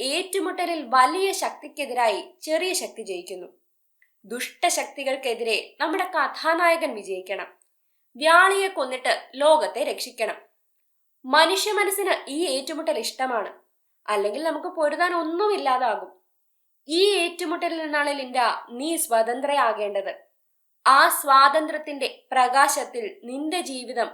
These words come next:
ഒരാഘോഷമായി മാറും. അദ്ദേഹം പറഞ്ഞത് വളരെ ശരിയാണ്. ഒരു ഏറ്റുമുട്ടലില്ലെങ്കിൽ നമുക്ക് മുന്നോട്ട് പോകാൻ ഒരു പ്രചോദനമോ ആവേശമോ തോന്നില്ല. ഞാനൊന്ന് നിന്നിട്ട് എന്നോട് തന്നെ ചില കഠിനമായ ചോദ്യങ്ങൾ ചോദിക്കാൻ തീരുമാനിച്ചു.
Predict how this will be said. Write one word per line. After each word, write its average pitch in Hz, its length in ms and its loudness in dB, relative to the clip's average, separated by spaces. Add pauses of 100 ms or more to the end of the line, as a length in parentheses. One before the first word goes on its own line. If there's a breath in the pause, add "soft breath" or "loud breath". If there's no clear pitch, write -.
ഒരാഘോഷമായി 330 1120 2
മാറും. 190 420 -4 (800)
അദ്ദേഹം 349 440 2
പറഞ്ഞത് 339 380 4
വളരെ 269 340 -2
ശരിയാണ്. 254 580 -8 (680)
ഒരു 320 160 -4
ഏറ്റുമുട്ടലില്ലെങ്കിൽ 311 1080 -4
നമുക്ക് 254 260 -8
മുന്നോട്ട് 277 480 -8
പോകാൻ 285 400 -2
ഒരു 269 100 -10
പ്രചോദനമോ 247 880 -10
ആവേശമോ 311 680 2
തോന്നില്ല. 208 560 -10 (840)
ഞാനൊന്ന് 339 580 2
നിന്നിട്ട് 285 500 -4
എന്നോട് 302 480 -2
തന്നെ 320 140 -4
ചില 294 240 -6
കഠിനമായ 277 680 -4
ചോദ്യങ്ങൾ 254 400 -10
ചോദിക്കാൻ 208 440 -8
തീരുമാനിച്ചു. 196 560 -14